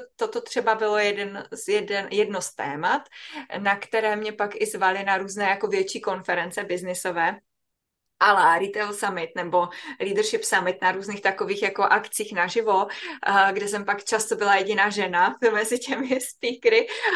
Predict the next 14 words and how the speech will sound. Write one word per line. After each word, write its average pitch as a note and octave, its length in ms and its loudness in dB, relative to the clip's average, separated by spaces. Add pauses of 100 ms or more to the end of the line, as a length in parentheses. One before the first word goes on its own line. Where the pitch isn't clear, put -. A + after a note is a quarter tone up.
(140)
a A4+ 240 6
často C#4 320 0
také B3+ 320 4
jediná A3+ 320 4
žena, G#3+ 220 0
která A3 260 0
přinášela G#3+ 520 0
ale G#3 260 2
takové G#3 380 -2
téma G3+ 420 4
dost G3+ 260 -6
jako, G3+ 480 -2
mm, - 380 -20 (260)
ujeté G3+ 640 6